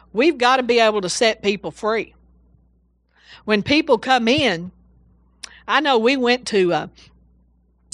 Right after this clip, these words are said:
the revival in Brown-, not Brownsville, uh, Lake-, Lakeland, Lakeland, Florida. We went to that revival. I would call that a massive revival, or I don't know if it's massive, but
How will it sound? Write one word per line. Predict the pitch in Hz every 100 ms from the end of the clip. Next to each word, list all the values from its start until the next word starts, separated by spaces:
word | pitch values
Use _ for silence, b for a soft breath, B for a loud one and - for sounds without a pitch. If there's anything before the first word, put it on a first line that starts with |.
| -
the | 156 196
revival | 190 190 202 220 233 226 196
in | 175
Brown-, | 170 214 262 226 208
not | 196 214 202
Brownsville, | 160 160 160 202 202 226 -
uh, | 190 165 160 165 b b b _ _ - -
Lake-, | 233 262 254 _
Lakeland, | 160 226 214 - 156 - b b
Lakeland, | 202 247 277 254 226
Florida. | - 254 240 190 160
We | 170 240 277
went | 247 277 277
to | 208
that | 190 208 -
revival. | 185 180 202 170 156
I | 202
would | 226 190
call | - 220 185
that | 196 208 185 -
a | 175 156 160 - B B B B _ _ _ _ _
massive | 196 226 233 202 196 156
revival, | 160 160 294 170 175 165
or | 165 160 -
I | 214
don't | 190
know | 175
if | 160
it's | 139
massive, | - 165 160 - 170 180
but | - 156